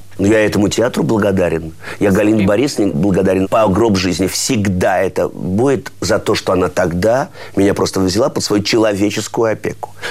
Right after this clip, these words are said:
Speaker 1: Такие было несколько людей в моей жизни,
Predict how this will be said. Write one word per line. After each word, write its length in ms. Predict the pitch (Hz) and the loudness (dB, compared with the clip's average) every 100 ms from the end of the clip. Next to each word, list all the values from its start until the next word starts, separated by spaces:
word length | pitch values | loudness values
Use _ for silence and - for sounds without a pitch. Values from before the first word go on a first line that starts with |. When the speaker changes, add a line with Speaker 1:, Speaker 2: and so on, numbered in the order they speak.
| - | -2
Speaker 1:
Такие 340 | 135 175 165 | -2 2 2
было 200 | 127 123 | 4 2
несколько 440 | 113 107 101 - | 2 0 -2 0
людей 300 | 104 120 110 87 | 0 2 2 2
в 40 | |
моей 260 | 87 90 98 | 2 2 2
жизни, 400 | 107 107 82 82 | 2 2 0 -4